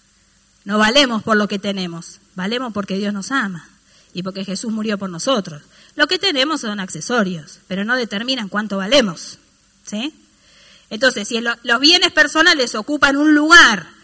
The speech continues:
tan importante que hacen a nuestro valor personal, lo más probable es que el Señor nos quite un poco para trabajar con nuestro corazón.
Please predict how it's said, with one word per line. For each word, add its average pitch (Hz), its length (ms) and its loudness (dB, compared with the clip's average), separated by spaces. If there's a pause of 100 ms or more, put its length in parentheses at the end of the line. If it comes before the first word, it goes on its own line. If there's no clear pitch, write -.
(300)
tan 359 320 8
importante 311 1000 4 (240)
que 220 100 0
hacen 277 260 4
a 262 60 4
nuestro 240 320 0
valor 302 340 6
personal, 294 600 4 (280)
lo 302 160 6
más 440 160 6
probable 359 760 4
es 269 60 -6
que 311 120 0
el 302 40 0
Señor 359 340 0
nos 349 120 -2
quite 247 280 2
un 220 100 -6
poco 220 420 -2 (680)
para 320 300 4
trabajar 330 600 6
con 226 360 -6 (400)
nuestro 240 280 -6
corazón. 208 600 -2